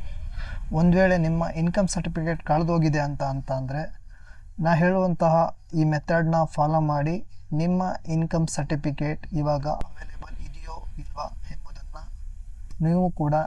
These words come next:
ನಿಮ್ಮ ಮೊಬೈಲ್‌ನಲ್ಲಿ, ನಿಮ್ಮ ಲ್ಯಾಪ್‌ಟಾಪ್‌ನಲ್ಲಿ ಕೂಡ ಹುಡುಕ್ಬೋದಾಗಿದೆ. ಆ ಯಾವ ರೀತಿ ಹುಡುಕ್ಬೇಕು ಅನ್ನೋದನ್ನ ಈ ಒಂದು ವಿಡಿಯೋದಲ್ಲಿ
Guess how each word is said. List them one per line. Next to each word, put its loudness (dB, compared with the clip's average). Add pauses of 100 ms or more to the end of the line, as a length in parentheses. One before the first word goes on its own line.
(360)
ನಿಮ್ಮ 4 (160)
ಮೊಬೈಲ್‌ನಲ್ಲಿ, -2 (280)
ನಿಮ್ಮ 2 (140)
ಲ್ಯಾಪ್‌ಟಾಪ್‌ನಲ್ಲಿ -2 (100)
ಕೂಡ -4 (1600)
ಹುಡುಕ್ಬೋದಾಗಿದೆ. 4 (240)
ಆ 6 (160)
ಯಾವ 8
ರೀತಿ 2
ಹುಡುಕ್ಬೇಕು 2
ಅನ್ನೋದನ್ನ -2 (360)
ಈ -12
ಒಂದು -10
ವಿಡಿಯೋದಲ್ಲಿ -6